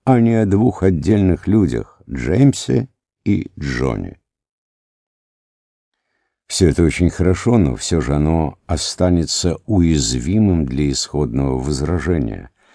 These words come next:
И если бы выше приведенное рассуждение было верно, как могло бы даже начаться познание?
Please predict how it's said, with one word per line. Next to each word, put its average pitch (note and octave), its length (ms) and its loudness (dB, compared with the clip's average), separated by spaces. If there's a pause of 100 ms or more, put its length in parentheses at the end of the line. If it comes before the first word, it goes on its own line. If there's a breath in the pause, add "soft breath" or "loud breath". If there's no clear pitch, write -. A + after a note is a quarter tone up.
(400 soft breath)
И F#2 60 2
если C3 360 6
бы A#2+ 140 4
выше A#2+ 320 4
приведенное A2+ 760 4
рассуждение G2 720 2
было G2 260 2
верно, C2 600 0 (560)
как D#3 280 -2
могло D#2+ 360 2
бы D#2 120 0
даже D2+ 260 0
начаться F2+ 640 -2
познание? A#1 840 -6